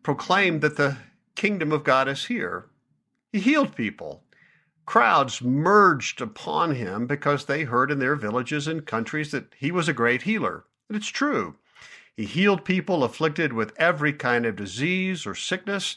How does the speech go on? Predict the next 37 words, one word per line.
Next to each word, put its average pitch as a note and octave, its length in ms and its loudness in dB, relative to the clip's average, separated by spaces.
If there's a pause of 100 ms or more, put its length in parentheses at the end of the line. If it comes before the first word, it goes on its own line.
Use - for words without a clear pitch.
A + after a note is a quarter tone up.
(360)
Jesus D3 640 0
merely C#3+ 360 2
touched - 460 -4
them, B2 440 -2
and D#3+ 100 -2
they G#3 80 4
were G3 120 2
healed, F#3 420 0 (400)
clean, E3 460 2
pure. C3+ 600 2 (480)
He E3 100 -2
healed F#3+ 380 4
those E3 320 4
who C#3+ 140 2
had B2 160 4
long C3 260 2
suffered C#3+ 500 0
from A2+ 180 -2
debilitating C3 720 -2
chronic G#2 380 -2
pain, G#3+ 400 2
those G#2 240 -6
with G#2 120 -10
seizures F#3+ 720 0
and F2 100 -8
those F2+ 180 -8
paralyzed. E3+ 840 2 (560)
No G#3+ 320 6
healer D3+ 560 2
or B2 160 0
religious D3 460 0
doctor G#2+ 400 0
could G3 180 -6
do C#4 180 -2
any D#4 140 -2
of A#2 120 -2
this. - 340 -6